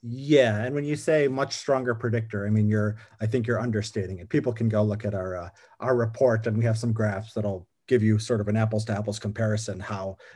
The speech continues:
uh, sort of these demographic characteristics do, or these social attitudes do compared to, uh,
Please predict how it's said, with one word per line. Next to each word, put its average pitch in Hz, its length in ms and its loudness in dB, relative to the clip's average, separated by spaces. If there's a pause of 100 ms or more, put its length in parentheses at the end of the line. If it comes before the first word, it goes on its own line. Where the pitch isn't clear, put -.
uh, 110 320 -2
sort 117 220 0
of 107 60 0
these 110 160 -2
demographic 113 520 0
characteristics 104 720 -8
do, 170 240 6
or 123 120 4
these 101 180 -4
social 110 340 -2
attitudes 107 480 -4
do 123 220 -2
compared 107 460 -6
to, 101 240 -4
uh, 90 160 -10